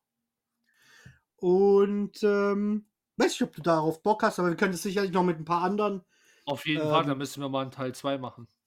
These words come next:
Speaker 1: Ja, oder mit halt einer anderen Art, entweder andere Art Schauspieler oder andere Art
Speaker 2: Ja,
Speaker 1: Leute,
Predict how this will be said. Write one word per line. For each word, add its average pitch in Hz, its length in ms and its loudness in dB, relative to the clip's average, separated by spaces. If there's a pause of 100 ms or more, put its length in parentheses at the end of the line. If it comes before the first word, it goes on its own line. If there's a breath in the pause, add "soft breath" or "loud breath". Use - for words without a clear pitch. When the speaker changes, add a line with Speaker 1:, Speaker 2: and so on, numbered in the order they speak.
(960)
Speaker 1:
Ja, 196 120 6
oder 220 200 12
mit 185 180 0
halt 190 320 2
einer 196 180 -2
anderen 190 320 2
Art, 175 540 4 (480)
entweder 180 300 2
andere 180 240 2
Art 165 140 0
Schauspieler 233 580 2
oder 208 160 2
andere 190 340 0
Art 175 460 6
Speaker 2:
Ja, 160 80 0
Speaker 1:
Leute, 156 280 6